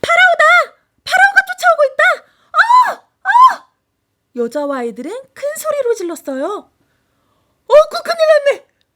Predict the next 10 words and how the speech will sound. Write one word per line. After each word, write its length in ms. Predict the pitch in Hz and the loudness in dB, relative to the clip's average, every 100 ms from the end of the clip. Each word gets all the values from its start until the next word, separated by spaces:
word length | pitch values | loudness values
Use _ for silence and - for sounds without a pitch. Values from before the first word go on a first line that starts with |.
| _ _ - | _ _ -4
남자들도 640 | 196 196 214 233 226 240 | -2 0 -2 -2 -2 -4
놀라서 640 | 196 185 175 254 453 494 - | -2 -2 -2 -2 -4 -4 -10
우왕좌왕 760 | 220 214 233 233 226 208 240 302 | -4 0 2 2 0 -2 -2 -2
얼쩔 360 | 311 330 453 | -2 0 -2
줄 140 | 440 403 | -2 0
몰랐지요. 920 | 285 285 294 - 214 190 233 415 - _ _ _ _ _ _ _ _ _ _ _ _ _ _ | 0 0 -2 -4 -4 -2 -4 -6 -10 _ _ _ _ _ _ _ _ _ _ _ _ _ _
사람들은 840 | - 285 294 285 214 254 339 302 | -12 -6 -4 -2 -4 -6 -8 -10
모세를 480 | 220 226 240 208 247 | -6 -6 -4 -4 -2
원망했어요. 960 | 277 196 226 311 320 - 196 170 156 160 _ _ _ _ _ _ - | 0 0 0 0 -4 -8 -10 -10 -12 -20 _ _ _ _ _ _ -6
"모세, 560 | 285 415 427 220 - | -2 0 0 -4 -8